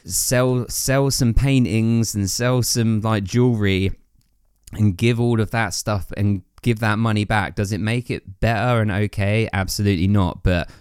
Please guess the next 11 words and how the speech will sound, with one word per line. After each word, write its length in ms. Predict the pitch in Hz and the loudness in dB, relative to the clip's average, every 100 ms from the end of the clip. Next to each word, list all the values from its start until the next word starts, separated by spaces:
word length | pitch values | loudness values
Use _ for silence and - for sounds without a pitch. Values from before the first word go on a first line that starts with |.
| _ | _
would 180 | - 107 | -2 0
it 120 | 98 | 0
help? 420 | 90 104 120 120 - | 0 0 0 -2 -4
Could 140 | 104 | 0
they 160 | 104 107 | 2 2
literally 520 | 110 127 - 107 101 | 2 0 -2 -2 0
boost, 600 | 90 110 110 98 - - | 0 2 2 0 -8 -4
like, 220 | 95 85 | -2 0
nations' 920 | 92 101 107 - 110 98 92 90 - - | 2 2 0 0 0 2 2 0 -2 -6
economies 880 | - 113 110 107 107 107 107 101 - | -2 0 2 2 2 2 0 -2 -4
and, 400 | 95 98 95 | 0 0 0